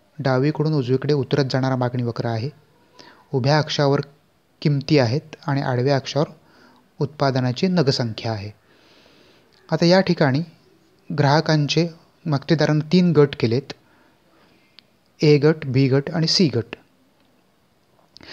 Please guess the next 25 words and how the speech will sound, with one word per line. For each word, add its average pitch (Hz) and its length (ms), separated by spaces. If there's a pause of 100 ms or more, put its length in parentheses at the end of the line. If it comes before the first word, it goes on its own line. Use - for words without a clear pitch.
(200)
पहिल्या 170 360
गटासाठी 156 380
मक्तेदार 147 380 (140)
पी 165 100
वन 180 180
ही 156 140
किंमत 135 340
आकारतोय, 117 420 (1200)
दुसऱ्या 160 420
गटासाठी 151 420
तो 156 260 (140)
पी 156 80
टू 156 160
ही 170 120
किंमत 131 320
आकारतोय 123 480 (520)
आणि 139 220
तिसऱ्या 156 280
गटासाठी 135 500
तो 160 260
पी 139 160
थ्री 139 120
ही 131 60
किंमत 117 340
आकारतोय. 113 420